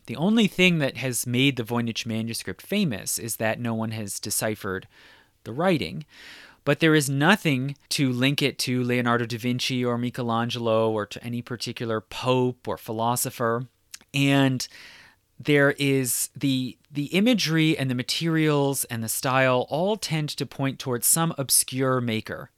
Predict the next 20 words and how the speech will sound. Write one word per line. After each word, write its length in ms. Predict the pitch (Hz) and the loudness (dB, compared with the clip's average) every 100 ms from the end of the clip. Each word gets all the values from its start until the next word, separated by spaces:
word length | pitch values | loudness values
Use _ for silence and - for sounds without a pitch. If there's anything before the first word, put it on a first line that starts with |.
| _ - - _ | _ -20 -20 _
someone 360 | - 147 151 151 | -2 0 2 2
who 320 | 147 135 127 | 2 2 0
is 180 | 123 - | 0 -2
either 220 | 135 131 | 0 -2
totally 560 | 123 - 180 185 175 170 | -4 -4 0 2 2 2
unknown 480 | 135 139 127 123 123 | 2 0 0 0 0
and 140 | 120 | -2
unremarked 640 | - 117 117 110 107 107 - | -4 -4 -2 -2 -2 -4 -8
in 140 | 117 | -8
the 60 | 110 | -8
historical 560 | 117 - 110 110 117 | -6 -4 -4 -4 -6
record 380 | 104 101 101 95 | -4 -4 -4 -8
or 140 | - | -10
is 100 | 98 | -12
just 240 | - 107 - | -10 -12 -10
too 240 | - 160 | -4 -2
obscure 720 | 143 - - 117 107 101 - _ | 0 -2 -4 -2 0 -2 -6 _
to 140 | - | -4
be 140 | 123 131 | -2 0
noticed. 720 | 123 110 95 87 - - | 2 2 0 -6 -6 -8